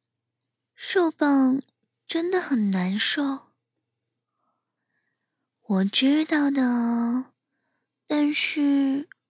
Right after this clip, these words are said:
我还是要继续搓弄。<laughs> 肉棒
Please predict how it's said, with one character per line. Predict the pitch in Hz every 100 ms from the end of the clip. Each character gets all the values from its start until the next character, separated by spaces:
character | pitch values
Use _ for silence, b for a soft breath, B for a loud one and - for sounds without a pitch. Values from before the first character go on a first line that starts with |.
| _
我 | - 208
还 | 196 - 202
是 | 220 - 330
要 | 311
继 | 262 - 277 254
续 | - 233
搓 | 226 - 240 220 226
弄。 | 226 214 208 220 _ _ _ _ _ _ _ _
<laughs> | - - - - _ - - 415 - - - - - - _ _ _ _
肉 | - 262 233
棒 | - 226 220 220 226 226 262